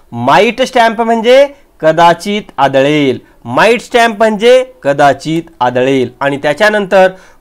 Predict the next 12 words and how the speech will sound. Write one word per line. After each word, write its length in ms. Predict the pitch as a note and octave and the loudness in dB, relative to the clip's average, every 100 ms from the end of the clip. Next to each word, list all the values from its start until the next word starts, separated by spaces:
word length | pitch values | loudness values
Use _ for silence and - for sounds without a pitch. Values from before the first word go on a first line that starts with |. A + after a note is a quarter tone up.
| - | -8
पुढचं 300 | C#3+ F#3+ B3 | -6 0 0
modal 280 | A#3 A3 | 0 0
ऑक्झिलरी 400 | G#3 F#3+ F3+ F3 | 0 0 -2 -2
आहे 160 | D#3 D3+ | -2 -4
मस्ट. 640 | A#2 A#2 E3 C3+ - - _ _ _ | -6 0 0 0 -8 -20 _ _ _
मस्टचा 340 | A#2 C#3 D#3 F#3 | -4 -2 0 2
वापर 260 | F3+ F#3 | 2 0
कधी 220 | F3+ F#3 G3+ | -2 -2 -2
केला 260 | A3 A3 | 0 2
जातो? 480 | A3 G#3+ A#3+ B3+ B3+ _ _ | 0 0 0 0 -4 _ _
एखादी 720 | E3+ F#3+ F#3+ F#3+ F#3+ F3+ G3+ F#3 - | 0 0 0 0 0 0 -6 -10 -6
कृती 640 | E3+ F3 - G3 D3+ G#2+ | -2 -2 -2 -4 -4 -8